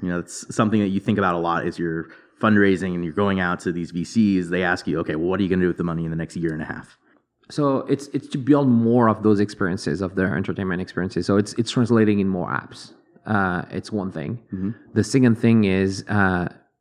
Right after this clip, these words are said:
Speaker 2: is growing Yarn way beyond what it is today. There is so much potential with that destination, with that app, that we have a big plan on what we wanna do. And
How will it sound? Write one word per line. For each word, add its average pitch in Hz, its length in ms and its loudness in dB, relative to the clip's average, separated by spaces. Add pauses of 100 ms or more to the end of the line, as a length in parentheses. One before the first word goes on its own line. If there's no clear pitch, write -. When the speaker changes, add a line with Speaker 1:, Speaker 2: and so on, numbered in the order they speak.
(160)
Speaker 2:
is 101 240 2
growing 107 560 2
Yarn 95 640 -2
way 101 160 0
beyond 85 340 -2
what 76 160 -4
it 69 140 -6
is - 160 -6
today. 62 260 -4
There 85 140 -4
is - 180 -6
so 107 160 0
much 101 240 -2
potential 98 460 -4
with 95 160 -2
that 95 180 -4
destination, 95 720 -4
with 98 140 -6
that 98 160 -4
app, 113 420 0 (520)
that 98 340 2
we 104 120 4
have 101 140 2
a 95 40 2
big 92 280 0
plan 101 180 0
on 95 120 0
what 92 160 0
we 92 80 0
wanna 95 240 0
do. 104 480 2
And 98 360 -4